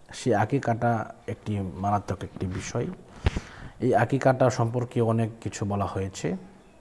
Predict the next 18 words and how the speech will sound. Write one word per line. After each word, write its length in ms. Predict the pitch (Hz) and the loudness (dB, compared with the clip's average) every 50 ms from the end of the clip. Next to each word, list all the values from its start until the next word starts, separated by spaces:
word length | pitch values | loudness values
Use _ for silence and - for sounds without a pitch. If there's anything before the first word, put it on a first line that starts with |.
| - - _ - - - - - - - _ - - | -20 -20 _ -20 -20 -20 -20 -20 -20 -20 _ -10 -8
যে, 340 | 113 104 104 104 101 90 85 87 - - - - - - - - - - - - | -6 -4 -4 -4 -4 -4 -8 -10 -16 -20 -20 -20 -20 -20 -20 -20 -20 -20 -10 -2
আহ, 340 | 92 95 92 87 87 87 87 73 - | 0 2 2 2 0 -4 -6 -8 -2
এই 100 | - 135 | 0 2
আকিকা 380 | 127 117 117 - 151 147 - 156 | 2 2 2 2 2 4 4 4
যদি 240 | 147 139 135 127 127 | 4 4 2 0 -2
কেউ 220 | 120 - 127 120 | -2 0 2 2
না 220 | 110 104 107 104 101 | 2 4 2 2 2
দেয় 280 | 95 98 98 110 156 190 - - - - - - | 0 -2 -4 -6 -8 -10 -12 -18 -20 -20 -8 -6
তাহলে 280 | - 107 104 104 110 92 | -4 -2 -2 -2 -2 -2
সেই 240 | - - 113 110 | -2 -2 -2 0
বাচ্চার 400 | 101 104 101 - - - 101 98 95 - - - - | 0 -2 -4 -4 -4 -2 -2 -2 -4 -6 -12 -8 -6
জন্য 220 | 98 95 95 92 92 | -6 -4 -4 -4 -4
একটি 580 | 90 82 90 - - 98 92 87 85 78 - - - - - | -6 -6 -8 -8 -8 -6 -6 -6 -6 -8 -12 -14 -14 -8 -6
অসুস্থ, 500 | - - - - 110 - - - - 104 101 98 98 104 123 123 - - - - - - - - - - - - | -6 -4 -2 -4 -4 -4 -6 -6 -4 -2 -2 -2 -2 -4 -8 -10 -16 -20 -20 -20 -20 -20 -20 -20 -20 -18 -12 -10
একটি 420 | - 87 - 95 95 92 85 78 69 | -10 -8 -4 -4 -2 -2 -2 -4 -4
বিভিন্ন 420 | 92 92 98 101 113 117 113 113 107 | -4 -2 -2 0 2 2 2 2 0
ধরনের 380 | 101 107 107 107 104 104 95 | 0 0 -2 0 -2 -2 -4
দুর্ভোগ 420 | 92 101 95 92 92 107 123 123 | -4 -4 -4 -4 -2 -2 -2 -2